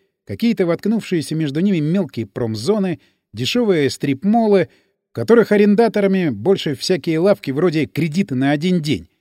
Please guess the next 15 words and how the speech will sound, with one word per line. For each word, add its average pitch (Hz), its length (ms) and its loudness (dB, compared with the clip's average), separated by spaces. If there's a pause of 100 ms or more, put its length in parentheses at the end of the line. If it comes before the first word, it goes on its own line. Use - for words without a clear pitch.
(280)
обналичиватели 156 840 2
чеков, 196 640 0 (280)
прачечные 165 520 0
автоматы. 160 520 -6 (480)
Тут 233 180 0
вообще 240 500 2
правило 123 460 -2
такое. 117 500 -6 (400)
Всё, 247 220 2
что 202 140 -2
находится 175 540 0
западнее 151 640 0
Централ-авеню 170 960 2 (180)
и 123 60 -8
южнее, 156 640 -2